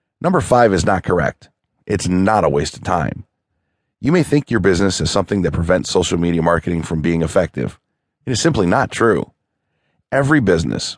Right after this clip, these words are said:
whether you sell services or products, can benefit from social media marketing. You're going to learn how.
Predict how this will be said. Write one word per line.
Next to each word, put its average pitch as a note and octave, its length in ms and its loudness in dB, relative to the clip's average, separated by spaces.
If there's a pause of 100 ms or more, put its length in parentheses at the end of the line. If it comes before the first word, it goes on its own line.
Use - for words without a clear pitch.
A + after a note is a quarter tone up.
(140)
whether F2+ 180 0
you F#2+ 80 0
sell D2+ 180 -2
services A#2 540 0
or G2+ 80 2
products, F#2 500 0
can - 220 -8
benefit G#2+ 460 0
from D#2 160 -4
social E2 340 -2
media D#2+ 300 0
marketing. D#2+ 500 -2 (580)
You're G3 140 0
going G3+ 240 4
to C3+ 120 0
learn B2 240 4
how. G2+ 440 0